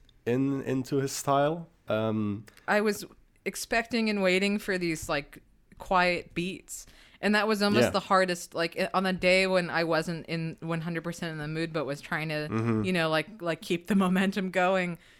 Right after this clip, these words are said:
Speaker 1: <laughs>
Speaker 2: uh, it would, it would have to, like, you'd have to settle back into it because it's just its
Speaker 1: Yeah.
Speaker 2: own, like, you really have to go into it with, like, the focus
Speaker 1: It
Speaker 2: and, and understanding. But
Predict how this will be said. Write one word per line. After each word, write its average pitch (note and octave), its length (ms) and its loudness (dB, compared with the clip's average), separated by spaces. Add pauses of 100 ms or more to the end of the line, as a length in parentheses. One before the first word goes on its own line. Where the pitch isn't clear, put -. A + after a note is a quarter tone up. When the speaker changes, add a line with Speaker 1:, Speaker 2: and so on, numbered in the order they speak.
(100)
Speaker 1:
<laughs> A2 220 -8
Speaker 2:
uh, E3+ 440 4
it F#3 200 -4
would, G3+ 300 2
it G3 120 4
would G3 140 2
have G#3 220 2
to, G#3 100 2
like, F3+ 360 -2
you'd F#3+ 120 -2
have G#3 140 0
to F3+ 100 -4
settle F3+ 400 0
back D#3 280 0
into F3+ 420 -4
it C#3+ 200 -2
because D#3 280 -6
it's - 140 -12
just - 240 -10
its E3 160 -2
Speaker 1:
Yeah. - 80 0
Speaker 2:
own, E3+ 300 0
like, D#3+ 200 -6
you E3+ 100 -4
really F3+ 280 0
have F3 220 -2
to E3+ 60 -8
go D#3 180 -4
into D#3+ 280 -6
it C#3+ 100 -6
with, D3 200 -10
like, C#3 220 -8
the C#3 60 -10
focus D3 500 -6
Speaker 1:
It D3 40 -10
Speaker 2:
and, C#3 120 -12
and D#3 140 -8
understanding. D3+ 720 -8
But D3+ 240 -6